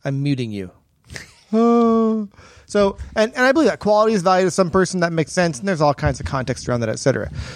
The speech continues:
So I was thinking about the who owns quality question, and, and I thought I would twist that with that and make up my little recipe, and then Brent liked it and then discussion happened.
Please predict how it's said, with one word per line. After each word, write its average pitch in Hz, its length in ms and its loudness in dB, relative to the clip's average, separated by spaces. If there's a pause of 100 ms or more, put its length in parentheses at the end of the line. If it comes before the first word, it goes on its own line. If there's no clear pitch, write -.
(120)
So 220 360 0 (600)
I 196 100 0
was 220 160 0
thinking 247 300 -2
about 185 320 0
the 160 60 2
who 196 260 2
owns 175 240 0
quality 156 440 0
question, 147 680 -2
and, 147 280 -4 (480)
and 156 240 -4
I 143 140 0
thought 202 280 2
I 175 100 -2
would 160 180 -6
twist - 360 0
that 170 300 2
with 240 280 -2
that 175 340 2
and 170 140 -2
make 190 160 2
up 185 80 -2
my 170 100 0
little 160 180 4
recipe, 143 540 -2
and 139 160 -4
then 139 220 -2
Brent 139 320 -2
liked 110 240 -6
it 117 180 -14
and 117 160 -8
then 107 180 -8 (140)
discussion 120 340 -6
happened. 107 380 -16